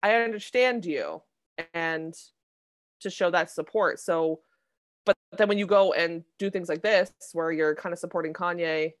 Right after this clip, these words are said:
in a negative manner, where people could perceive it negatively and be like, "Well,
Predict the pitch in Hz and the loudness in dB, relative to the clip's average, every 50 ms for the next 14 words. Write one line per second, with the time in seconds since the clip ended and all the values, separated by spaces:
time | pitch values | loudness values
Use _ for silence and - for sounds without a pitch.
0 | _ _ _ - 170 170 160 160 160 160 156 165 160 160 160 165 170 175 175 175 | _ _ _ -8 -4 -4 -2 -2 -2 -2 0 0 -2 -2 -2 -2 -2 0 0 0
1 | 170 160 151 151 151 151 151 _ _ _ _ _ _ _ _ _ _ _ _ _ | -2 -2 -2 -2 -2 -2 -4 _ _ _ _ _ _ _ _ _ _ _ _ _
2 | _ _ _ _ _ - 160 165 156 156 156 156 156 156 156 156 151 151 151 156 | _ _ _ _ _ -4 -2 0 2 2 4 4 4 4 2 2 0 0 -2 -4
3 | - _ _ _ _ _ _ _ _ _ _ _ _ _ - 220 214 190 208 202 | -6 _ _ _ _ _ _ _ _ _ _ _ _ _ -6 -6 -2 0 0 0
4 | 202 - 202 175 - - - 190 175 - - - 226 226 226 208 180 180 165 - | 0 0 -4 -4 -6 -8 -6 -6 -6 -6 -8 -8 -6 -6 -4 -2 0 0 0 0
5 | 165 180 180 202 202 196 202 208 208 185 170 156 160 156 160 151 151 156 160 165 | 0 -6 -8 -4 0 0 2 2 2 2 2 0 0 0 0 0 0 0 0 0
6 | 160 151 151 165 175 196 196 196 196 190 190 190 185 190 190 - | 0 0 0 0 2 4 4 6 6 6 6 4 4 2 -2 -4